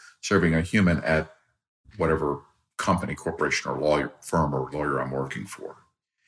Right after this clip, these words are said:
And when we can remind ourselves and remind our customer, I'm gonna use that word, that we're a human serving a human,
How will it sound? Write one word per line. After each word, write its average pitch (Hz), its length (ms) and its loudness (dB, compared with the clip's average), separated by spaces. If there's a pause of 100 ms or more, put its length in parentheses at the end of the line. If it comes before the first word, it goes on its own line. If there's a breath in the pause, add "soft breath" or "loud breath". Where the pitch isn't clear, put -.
(300 loud breath)
And 92 220 4
when 87 240 6
we 135 260 6
can 90 480 4 (600)
remind 92 680 8
ourselves 98 960 6 (320)
and 76 180 0
remind 90 480 6
our 87 440 8 (480)
customer, - 440 0
I'm 78 60 2
gonna 73 140 2
use 76 200 -2
that - 300 0
word, 62 300 -4 (840)
that 85 320 4
we're 90 240 8
a 78 60 0
human 92 280 6
serving 85 380 2
a - 40 -4
human, 80 460 2